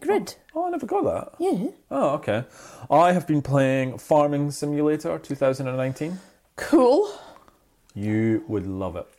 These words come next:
Speaker 1: Really?
Speaker 2: Oh, because it's just, you start with nothing, grow some crops, get a wee tractor,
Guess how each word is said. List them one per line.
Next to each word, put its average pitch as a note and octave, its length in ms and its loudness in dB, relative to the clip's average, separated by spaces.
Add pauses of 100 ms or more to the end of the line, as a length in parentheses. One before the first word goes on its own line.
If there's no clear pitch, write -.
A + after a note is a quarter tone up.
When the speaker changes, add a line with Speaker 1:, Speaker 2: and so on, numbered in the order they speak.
(100)
Speaker 1:
Really? E4 400 -2 (180)
Speaker 2:
Oh, F#2 240 -4
because - 380 -16
it's - 140 -14
just, - 240 -14
you A2 60 -10
start A2+ 300 0
with F#2+ 160 -8
nothing, G2 440 -6
grow G#2 240 -8
some - 180 -14
crops, - 380 -6
get - 160 -10
a - 20 -12
wee A2 140 -8
tractor, F#2+ 540 -6